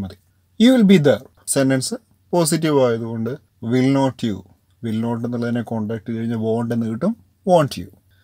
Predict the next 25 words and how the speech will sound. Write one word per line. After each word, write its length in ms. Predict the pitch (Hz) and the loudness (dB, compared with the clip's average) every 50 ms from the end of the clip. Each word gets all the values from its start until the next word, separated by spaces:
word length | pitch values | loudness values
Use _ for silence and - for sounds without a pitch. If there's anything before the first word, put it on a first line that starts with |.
| _ _ _ _ - | _ _ _ _ 4
They 100 | 170 196 185 | 6 6 8
have 120 | 175 156 151 147 | 8 8 6 6
a 40 | - - | 4 4
car. 200 | 131 113 98 92 - _ _ _ _ _ _ _ _ _ _ _ _ - | 2 2 2 -2 -10 _ _ _ _ _ _ _ _ _ _ _ _ -2
ഒരു 80 | 147 143 | 0 2
കാര്യം 160 | 151 151 147 147 | 4 4 4 4
ഇവിടെ 120 | 143 143 143 - | 2 0 0 0
ശ്രദ്ധിക്കണം, 380 | 139 127 123 117 120 127 175 - _ _ _ _ _ _ _ _ _ _ _ _ _ _ _ _ _ - | -2 -2 -2 -4 -4 -6 -8 -10 _ _ _ _ _ _ _ _ _ _ _ _ _ _ _ _ _ -2
നമ്മളിവിടെ 420 | 147 151 165 170 165 156 151 160 165 170 - _ _ _ 139 127 | 0 2 2 2 2 4 4 4 4 2 -2 _ _ _ 0 4
they 140 | 135 143 151 151 143 | 6 6 6 6 6
have 200 | 175 170 160 160 170 160 | 6 6 6 6 4 2
a 20 | - - - | 2 4 6
car 180 | 151 147 151 156 160 | 8 8 8 8 6
എന്ന് 120 | 156 156 147 143 | 4 2 2 2
പറയുന്ന 300 | 143 135 135 131 135 135 - - | 2 2 2 2 0 -2 -2 -4
സമയത്ത് 360 | 127 117 117 117 113 - 131 127 - | -4 -2 -2 -4 -4 -6 -8 -6 -2
have-ന് 420 | - 127 131 143 156 165 175 180 180 - - | 0 2 4 4 4 4 4 2 0 0 0
ശേഷം 260 | 156 151 143 - 156 147 139 135 | 0 0 0 -2 -2 0 4 6
വെർബ് 260 | 127 127 135 131 143 | 6 6 6 4 0
ഒന്നും 160 | 151 151 147 139 131 | 0 2 2 2 2
കാണാനില്ല. 360 | 123 117 113 107 101 95 101 - _ | 2 0 0 -2 -4 -6 -8 -12 _
ഇപ്പൊ 120 | - 175 160 170 | 0 0 4 6
ഈ 20 | 180 180 | 6 6
ഒരു 60 | 185 170 | 6 6
പേജിലെ 280 | 175 170 160 160 165 165 | 4 2 2 4 4 6